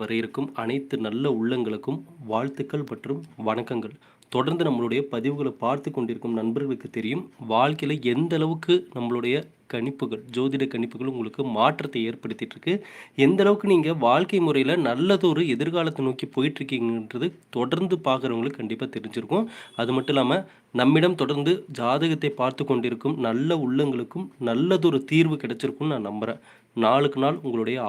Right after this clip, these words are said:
ஆதரவு அதிகமாயிட்டே இருக்கு, ரொம்ப மகிழ்ச்சி. அந்த வகையில இன்னைக்கு நம்ம எதை பத்தி தெரிஞ்சுக்க போறோம் அப்படின்னு சொல்லி பார்த்தீங்கன்னா, கடந்த ஐந்து வருடங்களா ஒரு சில ராசிக்காரர்கள் பட்ட கஷ்டத்திற்கு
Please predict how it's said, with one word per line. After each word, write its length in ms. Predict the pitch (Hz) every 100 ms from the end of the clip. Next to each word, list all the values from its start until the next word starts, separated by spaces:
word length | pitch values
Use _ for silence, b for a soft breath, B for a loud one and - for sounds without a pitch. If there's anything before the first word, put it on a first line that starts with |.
| 110
ஆதரவு 320 | 135 143 120
அதிகமாயிட்டே 460 | 110 110 117 117 113
இருக்கு, 220 | - 165 196
ரொம்ப 280 | 123 113 139 135
மகிழ்ச்சி. 440 | 110 113 113 208 226 B B B
அந்த 200 | 127 170
வகையில 320 | 160 156 175 147 113 123
இன்னைக்கு 340 | 143 190 170
நம்ம 260 | 151 120 113 110
எதை 120 | 123
பத்தி 200 | 151 151 147
தெரிஞ்சுக்க 360 | 135 151 175 151
போறோம் 240 | 127 120
அப்படின்னு 240 | 107 113 123
சொல்லி 140 | 113
பார்த்தீங்கன்னா, 380 | 113 110 110 143 165
கடந்த 280 | 120 117 - 127
ஐந்து 320 | 147 208 233
வருடங்களா 500 | 175 165 180 165 156 143 - _ -
ஒரு 160 | 135 135
சில 200 | 123 117
ராசிக்காரர்கள் 880 | 123 151 170 160 143 135 123 156 -
பட்ட 280 | 113 147 175 b b b -
கஷ்டத்திற்கு 680 | 139 139 - 180 - 160